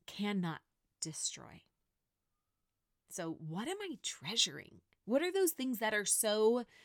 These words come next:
seem so valuable that I need to hold on to right now? And I'm amazed at so many people, so many, like, of you guys who are like, "No, I get rid of everything." And I'm like, "Oh,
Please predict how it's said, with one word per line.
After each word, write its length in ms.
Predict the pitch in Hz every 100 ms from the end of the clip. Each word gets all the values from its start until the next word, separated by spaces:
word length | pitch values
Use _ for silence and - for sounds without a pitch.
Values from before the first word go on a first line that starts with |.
| - - _ -
seem 240 | 262 277
so 200 | 269 247
valuable 460 | 208 196 202 180 180
that 120 | 165
I 120 | 175
need 220 | 180 190
to 80 | 180
hold 200 | 165 180
on 220 | - 156 156
to 160 | -
right 220 | 143 113 160
now? 280 | 139 - - _ _ _
And 140 | 190 202
I'm 140 | 196
amazed 720 | 196 185 185 208 233 233 214
at 220 | 190 196 -
so 240 | 214 208
many 240 | 214 202
people, 360 | 196 202 185 180
so 180 | - 190
many, 220 | 196 196
like, 240 | 180 175 - -
of 160 | 185
you 140 | 170 202
guys 300 | 190 190 175
who 300 | 202 190 185
are 80 | 185
like, 180 | 185 165
"No, 240 | 160 190 170
I 80 | 175
get 200 | 247 -
rid 140 | 196
of 100 | 190 -
everything." 680 | 151 185 240 - 76 - 165 _ _ _ _ _ _ _ _ -
And 480 | 170 165 160 156 -
I'm 100 | 175 165
like, 160 | 170 -
"Oh, 440 | 254 202 151 101